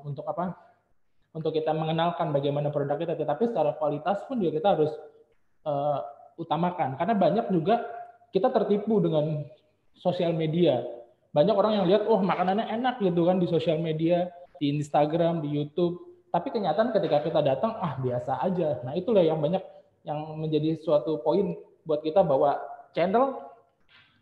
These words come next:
sosial media yang paling bagus adalah YouTube dan Instagram. Tetapi kita juga harus pertimbangkan untuk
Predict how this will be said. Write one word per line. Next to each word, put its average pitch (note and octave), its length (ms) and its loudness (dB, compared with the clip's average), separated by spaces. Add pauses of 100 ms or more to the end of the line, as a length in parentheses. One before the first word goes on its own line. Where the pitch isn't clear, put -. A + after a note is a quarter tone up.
(240)
sosial F3 320 0
media E3+ 320 0
yang F3+ 240 2
paling D#3+ 240 -2
bagus C#3+ 240 0
adalah D3+ 400 -2 (240)
YouTube F3+ 320 -2
dan G3+ 240 -2 (320)
Instagram. D3 560 -2
Tetapi C#3 320 -2
kita G#3+ 160 -4
juga D3 240 0
harus C#3+ 80 -8
pertimbangkan D#3 560 -6
untuk F3+ 480 -10